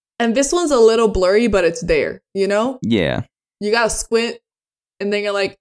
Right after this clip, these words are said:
Speaker 1: "Oh, it's a little silver."
Speaker 2: Yeah, it's like a light gray lining.
Speaker 1: It's a light gray lining, yeah. With,
Speaker 2: Yeah.
Speaker 1: like, a blur diffuser on it.
Speaker 2: Mm-hmm.
Speaker 1: But, I don't know. Maybe it just, it, it seems so out of nowhere.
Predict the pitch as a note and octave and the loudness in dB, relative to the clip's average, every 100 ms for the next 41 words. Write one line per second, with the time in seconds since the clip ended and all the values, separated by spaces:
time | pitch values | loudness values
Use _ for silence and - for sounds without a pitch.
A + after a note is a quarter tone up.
0 | - C4+ B3+ C#4 D#4+ C4 A#3 A3+ A#3+ A#3+ | 0 0 0 -2 -2 -2 -2 0 -2 0
1 | C4 C4 _ _ - E3 D3 F#3+ D#3+ A#2+ | -4 -6 _ _ -2 0 4 4 4 4
2 | B2 F#2 A2+ G2 E2+ D2 C2+ A#1 - A#2 | 4 2 0 2 2 -2 -2 -4 -4 -2
3 | - C4+ C4+ C4+ A3+ A#3 A3 G3 F3+ D#3+ | 0 0 0 0 -2 0 0 -2 -4 -10
4 | F#3 F3+ D#3 F#3 _ _ _ - G#3 F2+ | -10 -10 -10 -16 _ _ _ 2 2 2
5 | G3+ G3 E3+ F#3+ F#3+ F#3 F3 E3 D#3 D3+ | 0 0 2 2 2 -2 -4 -6 -8 -12
6 | - - _ - A2 G#2 F#2 - _ _ | -14 -18 _ -4 -2 -2 -4 -10 _ _
7 | _ G#3 G3+ G3+ G3 _ _ _ _ _ | _ -2 0 -2 -6 _ _ _ _ _
8 | - _ _ _ _ _ _ G#3+ A#3+ C#4 | -20 _ _ _ _ _ _ -6 -4 -2
9 | D#4 A3+ - _ _ - B3+ C#4 C#4+ C4 | -2 -2 -6 _ _ -4 -2 0 -2 -2
10 | C4 D#4+ D4 - B3 B3 - - A3 - | -2 -2 -6 0 0 0 -8 0 0 0
11 | A3+ G#3+ A3+ B3 A#3+ C#4+ C#4 - G#3 B3 | 0 0 0 0 0 -2 -6 -4 0 2
12 | C#4 F#3+ F3 G#3 D4 | 2 2 0 -2 -6